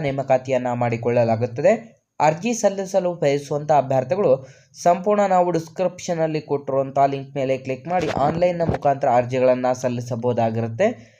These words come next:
ಸ್ನೇಹಿತರೆ, ನೀವೇನಾದ್ರೂ ಇದೇ ಮೊದಲ ಬಾರಿಗೆ ನಮ್ಮ ಚಾನಲನ್ನು ನೋಡ್ತಾ ಇದ್ರೆ ಇಂದ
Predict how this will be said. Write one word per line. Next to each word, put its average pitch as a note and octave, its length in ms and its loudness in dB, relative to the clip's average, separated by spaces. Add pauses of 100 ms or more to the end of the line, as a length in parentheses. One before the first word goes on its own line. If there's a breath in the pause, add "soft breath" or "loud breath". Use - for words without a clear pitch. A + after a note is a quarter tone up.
(120)
ಸ್ನೇಹಿತರೆ, A3 480 2 (420 loud breath)
ನೀವೇನಾದ್ರೂ G#3+ 640 4
ಇದೇ D#3 160 6
ಮೊದಲ D3 400 2
ಬಾರಿಗೆ E3+ 320 4
ನಮ್ಮ E3 320 2
ಚಾನಲನ್ನು D3 720 -2
ನೋಡ್ತಾ C3+ 360 0
ಇದ್ರೆ C#3+ 260 0
ಇಂದ D#3+ 140 0